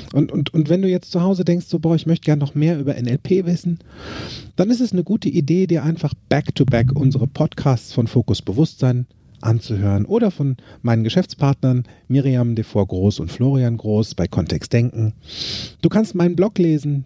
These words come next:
du kannst meinen Newsletter bestellen, du kannst auf meine Facebook-Seite gehen, auf meine Internetseite. Alle Informationen kriegst du nachher nochmal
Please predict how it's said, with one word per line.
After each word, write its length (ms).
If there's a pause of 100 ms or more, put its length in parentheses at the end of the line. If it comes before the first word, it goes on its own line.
du 100
kannst 520
meinen 220
Newsletter 460
bestellen, 540
du 60
kannst 240
auf 120
meine 260
Facebook-Seite 920
gehen, 260
auf 160
meine 240
Internetseite. 800
Alle 180
Informationen 600
kriegst 240
du 60
nachher 380
nochmal 440